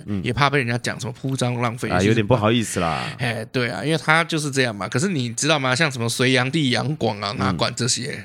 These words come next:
Speaker 2: 对不对？或者慈禧啊，哪管这些？
Speaker 1: 想吃就吃了。
Speaker 2: 哎，对啊，而且不但吃了，弄个一百道来。
Speaker 1: 哎，啊，
Speaker 2: 哎，
Speaker 1: 还不吃完，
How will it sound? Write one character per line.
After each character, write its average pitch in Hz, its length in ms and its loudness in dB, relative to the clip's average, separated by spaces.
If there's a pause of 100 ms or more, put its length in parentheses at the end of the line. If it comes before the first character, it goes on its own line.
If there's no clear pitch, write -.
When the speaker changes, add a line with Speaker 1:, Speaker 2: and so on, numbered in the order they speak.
(120)
Speaker 2:
对 120 100 -4
不 117 80 -2
对？ 131 140 -2
或 135 120 0
者 131 60 -4
慈 127 260 0
禧 113 300 0
啊， 143 140 -4
哪 131 180 -2
管 120 220 -2
这 117 120 -4
些？ - 160 -4
Speaker 1:
想 - 160 0
吃 113 160 2
就 107 120 4
吃 - 200 4
了。 87 220 2
Speaker 2:
哎， 117 140 -4
对 135 200 2
啊， 123 120 0 (120)
而 143 60 0
且 165 140 2
不 - 160 -8
但 190 160 4
吃 - 180 2
了， 139 180 4 (200)
弄 165 120 0
个 147 60 2
一 143 80 2
百 120 140 -2
道 117 160 -4
来。 92 120 -8 (380)
Speaker 1:
哎， 95 80 -4 (360)
啊， 98 100 0
Speaker 2:
哎， - 0 -
Speaker 1:
还 104 120 0
不 113 80 4
吃 131 220 2
完， 110 220 4